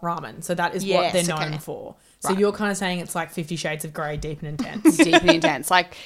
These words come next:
Speaker 3: if you wanna get that dish, maybe just be prepared.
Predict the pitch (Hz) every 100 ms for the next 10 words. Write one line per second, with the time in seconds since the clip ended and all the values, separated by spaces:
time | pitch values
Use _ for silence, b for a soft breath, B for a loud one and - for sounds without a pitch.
0 | B _ - 185 170 175 - 170 - 370
1 | 392 - - _ _ _ _ - 247 233
2 | 220 226 - 240 - - 175 190